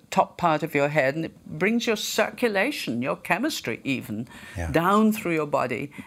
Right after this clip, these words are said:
Speaker 1: and stabilizes you down through your legs and into your feet. Definitely the ability to say, "Can I relax my stomach?"
Speaker 2: Yeah.
Speaker 1: Definitely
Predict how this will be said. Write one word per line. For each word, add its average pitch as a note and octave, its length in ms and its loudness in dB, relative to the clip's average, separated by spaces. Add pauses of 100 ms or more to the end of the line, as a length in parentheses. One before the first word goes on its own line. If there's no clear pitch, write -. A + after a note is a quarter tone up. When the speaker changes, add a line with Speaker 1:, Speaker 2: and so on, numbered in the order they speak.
(120)
Speaker 1:
and D3+ 380 2
stabilizes - 920 -4
you - 160 -10
down C3+ 240 -6
through B2 180 -8
your A#2+ 80 -4
legs A2+ 320 -8
and A#2 100 -6
into G#2+ 200 -8
your G#2+ 100 -6
feet. - 360 -12 (1700)
Definitely A3 920 2
the F#3+ 160 -2
ability F3 540 -2
to - 160 -14
say, E3 540 -2 (120)
"Can C3+ 220 -4
I C#3 80 0
relax C#3 500 -2
my C#3 100 -6
stomach?" - 520 -8 (560)
Speaker 2:
Yeah. E2+ 240 -6 (1040)
Speaker 1:
Definitely G#3+ 1300 2